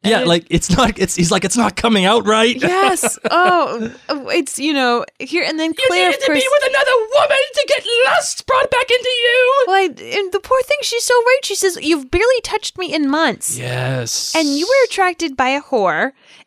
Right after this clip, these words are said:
Speaker 1: And by the way, I've been pregnant with your kid this whole time,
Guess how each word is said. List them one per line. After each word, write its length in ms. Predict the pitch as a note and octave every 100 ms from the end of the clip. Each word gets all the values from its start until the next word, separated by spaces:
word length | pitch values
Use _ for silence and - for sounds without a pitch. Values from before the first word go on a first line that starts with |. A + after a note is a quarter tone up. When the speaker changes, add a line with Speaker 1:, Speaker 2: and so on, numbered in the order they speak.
| -
Speaker 1:
And 260 | F#4+ A4+
by 80 | F#4+
the 100 | E4+
way, 280 | D#4 D4+ D4 -
I've 160 | D4
been 160 | F4 D4+
pregnant 340 | - E4 G4+ D#4
with 140 | D#4
your 80 | C4
kid 220 | - E4
this 140 | C4+ A3+
whole 160 | G3+
time, 420 | - F#3+ F3+ G3